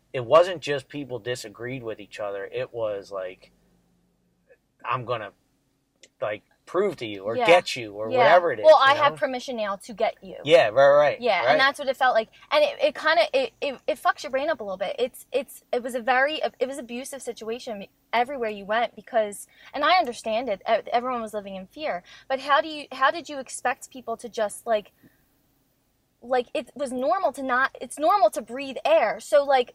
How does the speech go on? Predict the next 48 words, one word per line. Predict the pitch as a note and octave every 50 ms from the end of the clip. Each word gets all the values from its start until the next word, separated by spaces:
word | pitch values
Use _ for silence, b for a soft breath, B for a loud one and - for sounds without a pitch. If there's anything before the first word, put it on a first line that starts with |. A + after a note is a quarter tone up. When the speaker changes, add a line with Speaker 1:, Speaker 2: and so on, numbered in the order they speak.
| _ _
Speaker 2:
why, | - A3+ A3 B3+ C4 C4 C4+ C#4+ D4+ D#4 D4 C#4+ C4+ C4+ C4+ C4+ _ _ _ _ _ _ _ _ _ _ _ _
how | - C#4+ D#4
do | -
you | D#4 D4+
expect | B3+ - - D#4 D4+ _ _
people | - D4 C4 B3+ B3+
to | - C4+ A#3+
wrap | A3+ A3+ A#3 B3 C#4+ -
their | A#3+ A3+
head | G#3 A3 B3 C4
around | D4+ D4+ C4+ A3+ G#3 G3 G3 G3+ G#3 _ _
putting | - C4+ C4 C4 B3
on | A#3+ A#3
a | A3+
mask | A3+ A3+ B3+ D4 - -
all | A#3 A#3
of | G#3
a | G#3+ G#3
sudden | - G#3+ G#3 G3+ G3+ G3+ G3+ G#3 G#3+ _ _ _ _ _ _ -
when | B3+ B3+ B3
you're | A#3 A3+
out | A3+ A3+ A3 -
in | A3+ A#3 A#3 A#3 G#3+ A3+
nature? | A#3+ C4+ D#4 - - C4 A#3+
Like, | A3 G#3+ -
how | - C4 B3+ C4+ D4
Speaker 1:
Right. | C#4+
Speaker 2:
did | C#4+ C4+ A3+ A#3
you | B3+ B3+
expect | A#3+ - - C4 B3+ -
everybody | C4+ B3+ B3+ B3 B3 B3 A#3+ A#3+ A#3 G#3
to | - A3
start | - - B3 A#3+ A#3 A#3 _ -
following | - A#3+ A#3+ B3 C#4 D4 C#4 B3+ A#3+ A#3 A3+
these | G#3+ A3 G#3+ G3+ G3+
rules | G3 A3 C4 D#4+ F#4 E4+ - -
when | A3+ A3+
it's | G#3+ A3+ - -
very | A3+ G#3 A#3 A#3 B3+ D4 C#4+ - - -
against | A#3 F#3+ A#3 A#3 A#3 C4 C#4+ - - -
our | G#3+ A3 -
actual | - A3+ A3+ - - - A3
physical | - - A#3 G#3+ G#3+ - G#3 G3+
nature | G3+ A3 A#3+ - - G3
to | F3+ - - F#3+ F#3
follow | - G3+ F#3 F3+ F3+
these | F#3 F3 - C#4
rules? | F#4 E4+ - -